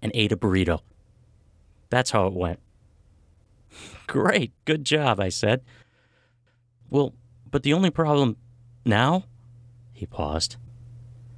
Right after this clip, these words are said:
"I, I kinda feel guilty." "Wait, what? You feel guilty? Why do you feel guilty?"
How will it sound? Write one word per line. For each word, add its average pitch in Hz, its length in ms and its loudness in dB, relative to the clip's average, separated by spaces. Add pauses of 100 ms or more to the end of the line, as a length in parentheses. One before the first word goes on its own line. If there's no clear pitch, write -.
(200)
"I, 110 220 -4
I 127 40 2
kinda 269 300 0
feel 123 220 -2
guilty." 208 480 -4 (1080)
"Wait, 98 200 0
what? 120 300 0
You 110 100 -6
feel - 200 -2
guilty? 107 340 0
Why 104 160 -2
do 143 60 -2
you 151 80 -2
feel - 200 -2
guilty?" 160 380 -2